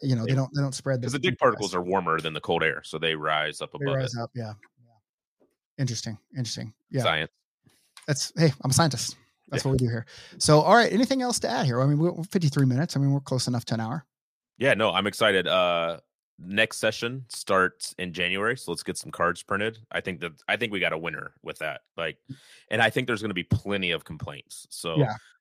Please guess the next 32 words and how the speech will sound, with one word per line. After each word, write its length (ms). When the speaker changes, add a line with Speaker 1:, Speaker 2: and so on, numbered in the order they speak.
Speaker 2:
uh, 240
you 100
know, 180
I'll 120
do 100
my 140
best. 400
Speaker 1:
Can 120
you 60
imagine? 300
Okay, 180
let's, 220
we're 120
doing 180
it 80
because 220
it's 140
you, 140
right? 200
And 160
s-, 280
someone 220
says, 160
"Why 180
do 80
I 80
start 220
listening 320
at 80
this 140
part?" 260
About, 240